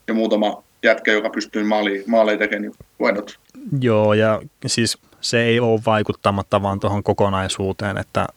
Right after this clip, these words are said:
Speaker 2: tuomarilinja muuttuu todella paljon sinä päivänä, kun pudotuspelit alkaa.
Speaker 1: Mm.
Speaker 2: Ja
Speaker 1: Se helpottaa tuommoista joukkuetta.
Speaker 2: ja siis niin kun miettii tuota Sark-sarjaakin, niin siellä oli mun mielestä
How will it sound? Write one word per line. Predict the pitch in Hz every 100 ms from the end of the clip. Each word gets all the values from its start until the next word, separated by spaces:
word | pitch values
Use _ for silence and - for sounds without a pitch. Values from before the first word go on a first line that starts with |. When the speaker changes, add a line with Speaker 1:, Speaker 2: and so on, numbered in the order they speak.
| - -
Speaker 2:
tuomarilinja | 110 104 104 101 98 98 95
muuttuu | 98 98 - - 98 95 92 - _ -
todella | 110 101 95 90 -
paljon | 92 92 98 131 -
sinä | 107 95
päivänä, | - 95 92 98
kun | 101 98
pudotuspelit | 95 92 - 98 98 -
alkaa. | 104 92 - - - _ -
Speaker 1:
Mm. | 135 127 117 - -
Speaker 2:
Ja | 117 104 98
Speaker 1:
Se | - 120
helpottaa | - 120 110 107
tuommoista | 104 104 98 95
joukkuetta. | 95 - - - -
Speaker 2:
ja | 120 107
siis | 110 104
niin | 113
kun | 113
miettii | 117 113 117
tuota | 110 110
Sark-sarjaakin, | - 120 113 - 107 101 101 98 - 101
niin | 101 98 98 _ _ -
siellä | 143 123 117
oli | 113
mun | 113 131 123
mielestä | 110 -